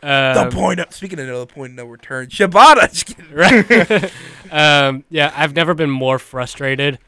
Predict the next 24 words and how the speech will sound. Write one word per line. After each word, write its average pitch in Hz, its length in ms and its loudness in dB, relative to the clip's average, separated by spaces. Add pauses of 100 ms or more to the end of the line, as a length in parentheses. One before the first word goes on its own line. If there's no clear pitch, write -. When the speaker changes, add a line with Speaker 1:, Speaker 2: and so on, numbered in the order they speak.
(480)
Speaker 1:
Um, 120 640 -2
Speaker 2:
<coughs> - 80 -16
I'm 220 120 -4
not 339 160 2
Speaker 1:
at, - 20 -12
Speaker 2:
frustrated 196 460 -4
with 131 100 -8
the - 100 -18
Speaker 1:
uh, 135 160 -10 (300)
Speaker 2:
match. - 460 -20 (180)
Speaker 1:
I, 180 240 0
no, 208 160 -2
I, 196 160 -2
the 185 160 -6
match 254 400 -2
I 185 100 -4
think 180 200 -4
will 180 80 -6
be 170 100 -2
fine 143 480 -4 (400)
because 143 720 -2 (560)
I 143 60 -6
am 143 100 -4
frustrated 156 680 -4